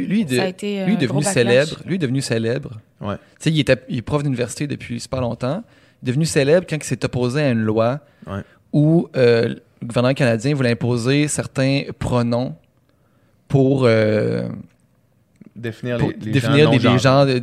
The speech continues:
Speaker 1: trans ou des gens de, tu sais, justement de différentes, euh, sur le, sur le spectre, là, tu sais, qui sont non-binaires, là, dans le fond.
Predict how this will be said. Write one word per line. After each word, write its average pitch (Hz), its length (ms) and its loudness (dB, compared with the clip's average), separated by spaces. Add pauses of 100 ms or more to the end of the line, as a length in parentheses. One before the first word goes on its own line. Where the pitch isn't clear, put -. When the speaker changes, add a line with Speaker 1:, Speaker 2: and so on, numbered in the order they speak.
Speaker 1:
trans 127 360 0 (100)
ou - 20 -4
des 117 160 0
gens 120 200 0
de, 113 60 -4
tu - 80 -16
sais, 127 140 -2
justement 113 340 -2
de 117 100 0
différentes, 120 560 -4
euh, - 180 -2 (480)
sur - 160 -4
le, - 100 -4 (440)
sur 127 160 -6
le 117 100 0
spectre, 120 440 -4
là, 123 120 -2
tu - 100 -12
sais, - 60 -8
qui - 80 -12
sont 110 300 -2
non-binaires, 110 580 -4
là, - 80 -10
dans 104 80 -8
le 104 60 -8
fond. 98 260 -12